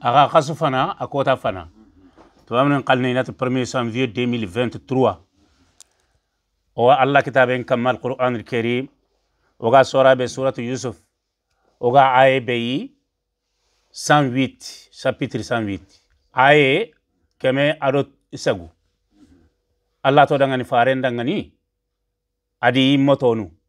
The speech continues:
sallallahu alayhi wa sallam. Qul, Muhammad annati, kafir ninda, annati mushrik ninda ngani,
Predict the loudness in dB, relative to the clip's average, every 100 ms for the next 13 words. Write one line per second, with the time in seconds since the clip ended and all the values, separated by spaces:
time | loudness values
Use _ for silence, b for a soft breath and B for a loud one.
0 | _ _ _ _ _ _ -4 -2 2 2
1 | 2 -2 -2 -4 -6 -8 -8 -12 -12 -14
2 | _ _ _ _ _ _ _ _ _ _
3 | _ _ 4 4 2 -8 -6 -2 2 2
4 | 2 0 0 -2 -4 -8 _ _ _ _
5 | _ _ 6 8 8 4 -2 -4 -4 -6
6 | -10 _ _ _ _ _ _ -12 -4 -4
7 | -2 -4 -4 -6 -4 -4 -4 -4 -4 -4
8 | -6